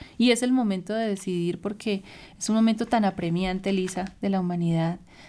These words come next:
de nuestra, eh, en todo sentido, ¿no? Que tenemos que decidirnos por Dios o en contra de Dios, pero no tener medias tintas. Entonces aquí el Señor nos está diciendo eso. Es, es la oportunidad para encendernos, porque es que,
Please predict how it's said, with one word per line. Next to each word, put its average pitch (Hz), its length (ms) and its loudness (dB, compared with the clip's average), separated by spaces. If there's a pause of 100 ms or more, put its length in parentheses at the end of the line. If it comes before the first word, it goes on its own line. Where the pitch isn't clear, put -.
(160)
de 190 80 2
nuestra, 165 640 -2 (380)
eh, 160 420 0 (160)
en 202 120 2
todo 247 220 4
sentido, 254 480 0
¿no? 208 240 -2 (540)
Que 202 120 -2
tenemos 170 320 2
que 226 100 0
decidirnos 208 480 2
por 190 240 0
Dios 240 300 2
o 359 40 2
en 285 100 4
contra 214 380 0
de 220 60 2
Dios, 190 220 0
pero 196 180 -4
no 180 160 -4
tener 214 280 0
medias 214 380 2
tintas. 170 640 0 (380)
Entonces 185 480 0
aquí 214 200 0
el 165 80 0
Señor 196 240 2
nos 208 100 2
está 202 200 -2
diciendo 190 440 2
eso. 190 380 0
Es, 190 180 -2 (120)
es 226 180 4
la 269 340 2
oportunidad 214 1000 0
para 202 160 -2
encendernos, 190 920 0
porque 214 180 -4
es 202 80 -2
que, 240 200 -2